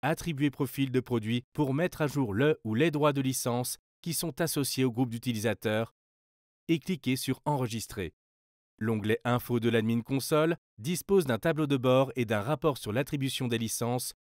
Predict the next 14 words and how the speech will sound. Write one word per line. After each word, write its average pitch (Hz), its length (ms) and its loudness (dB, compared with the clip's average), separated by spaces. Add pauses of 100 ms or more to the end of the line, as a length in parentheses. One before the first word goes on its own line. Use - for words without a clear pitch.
(140)
que 180 80 2
vous 175 160 2
pouvez 190 300 0
utiliser 160 440 -2
pour 143 200 -4
suivre 143 280 -2
les 123 120 2
données 139 240 0
d'attribution 131 540 -2
de 120 80 0
licences 120 500 -2 (220)
de 127 80 4
votre 131 340 0
organisation 131 760 0